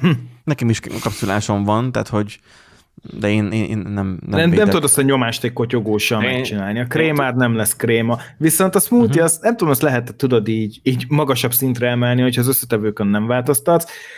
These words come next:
Speaker 1: Ez nekem olyan iPhone szagú. Tehát az iPhone az ugyanúgy nagy része az iPhone-oknak meg tudja csinálni azt, ami,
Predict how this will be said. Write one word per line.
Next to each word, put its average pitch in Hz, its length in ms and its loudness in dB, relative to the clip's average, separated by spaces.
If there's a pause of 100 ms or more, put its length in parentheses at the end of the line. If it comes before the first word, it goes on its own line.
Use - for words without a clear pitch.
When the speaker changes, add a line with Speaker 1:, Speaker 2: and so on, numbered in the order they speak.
(220)
Speaker 1:
Ez 208 180 2
nekem 214 260 2
olyan 208 300 4
iPhone 151 280 2
szagú. 104 380 0
Tehát 123 180 -4
az 147 100 -4
iPhone 170 400 0
az 170 80 2
ugyanúgy 156 380 2 (200)
nagy 147 280 0
része 139 240 4
az 123 80 0
iPhone-oknak 127 460 2
meg 123 120 4
tudja 113 240 0
csinálni 104 400 0
azt, 101 220 -4
ami, 101 340 -2